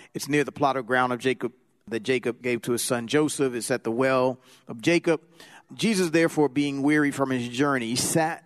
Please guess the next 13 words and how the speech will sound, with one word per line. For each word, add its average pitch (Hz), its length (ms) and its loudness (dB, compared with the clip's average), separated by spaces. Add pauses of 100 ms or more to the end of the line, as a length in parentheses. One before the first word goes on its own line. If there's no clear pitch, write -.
thus 117 480 -2
by 143 440 4
the 147 160 4
well, 113 640 2 (400)
and 113 80 -8
it 117 60 0
was 113 140 -2
about 123 400 0
the 123 60 -6
sixth - 480 -4 (100)
hour. - 480 -12 (1000)
The 110 80 -8
first - 440 0